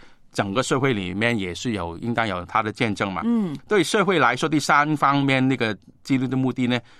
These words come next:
Speaker 1: 就是让教会在这个社区，你在这个，你所在那个社群里面有美好的见证。
Speaker 2: 嗯。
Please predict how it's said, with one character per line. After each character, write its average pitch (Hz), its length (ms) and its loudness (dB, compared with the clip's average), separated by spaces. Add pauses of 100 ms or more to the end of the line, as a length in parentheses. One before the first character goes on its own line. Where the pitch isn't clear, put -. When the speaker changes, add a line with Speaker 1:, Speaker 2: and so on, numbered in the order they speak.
(180)
Speaker 1:
就 160 160 4
是 139 320 2
让 127 300 0
教 135 240 4
会 120 180 2
在 123 300 0
这 143 140 -6
个 123 140 0
社 90 280 -4
区， 135 460 0 (380)
你 101 180 -4
在 127 240 0
这 131 160 -4
个， - 160 -10
你 101 380 -4
所 - 260 -6
在 135 180 0
那 131 100 -2
个 123 100 -2
社 95 200 -6
群 107 280 -4
里 120 80 0
面 113 140 -2
有 104 120 -2
美 92 200 -4
好 104 140 -2
的 98 120 -8
见 92 280 -4
证。 92 180 -4 (140)
Speaker 2:
嗯。 185 400 -4